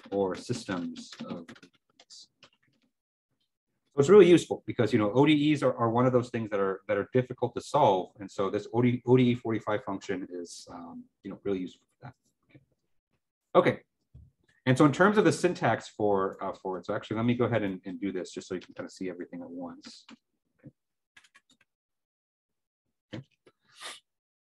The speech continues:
All right. And so for this, you know, this is something you could probably just kind of copy, you know, kind of copy just kind of exactly as I have it here. Okay. So you have O D E forty-five, and you use this and sign, t comma y.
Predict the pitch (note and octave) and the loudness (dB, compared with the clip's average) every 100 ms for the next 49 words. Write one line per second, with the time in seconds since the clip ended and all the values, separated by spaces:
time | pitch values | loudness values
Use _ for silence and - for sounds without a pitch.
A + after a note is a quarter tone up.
0 | - A#2+ - - _ _ _ _ _ _ | -4 -4 -4 -10 _ _ _ _ _ _
1 | _ _ _ _ _ _ _ _ _ B2 | _ _ _ _ _ _ _ _ _ 2
2 | C#3 C3 C3+ F#3+ G3+ - - C3+ C3+ C#3 | 4 4 8 6 6 -4 -4 2 2 2
3 | E3+ - F#3 F3+ D#3 D3+ - D3+ D3+ C3+ | 0 -2 0 0 0 -4 0 2 2 0
4 | - B2+ A2 - A#2 A#2+ A#2 A2 G#2+ G2+ | -2 -4 -4 0 0 0 -2 0 -2 -2
5 | G2+ G#2 F#2 - G#2+ - G#2+ - G2+ F#2+ | -6 -8 -8 -6 -8 -2 -2 -2 -4 -4
6 | - G2+ F#2 F#2 G2+ - F#2+ F2 E2+ F2+ | -6 -8 -8 -4 -4 -2 -4 -4 -8 -10
7 | F2 - F#2 E2 B2 - C3+ C#3 _ _ | -12 -12 -12 -10 -12 -10 -12 -12 _ _
8 | _ _ _ _ _ G#2 G2+ A#2+ B2 A#2+ | _ _ _ _ _ -6 0 4 4 4
9 | A#2 A2 C#3 D3 D#3 D3 G#2 G#2 G2+ G2+ | 0 0 2 2 0 -4 -10 -8 -4 -2
10 | G2+ G2 F#2+ - - A#2+ B2 B2 B2+ B2 | -2 -4 -6 -10 -6 -2 0 0 0 2
11 | A#2+ A#2 - - A2 G2+ F#2 A2 A#2+ A#2+ | 2 -2 -6 -10 -8 -8 -6 -2 0 0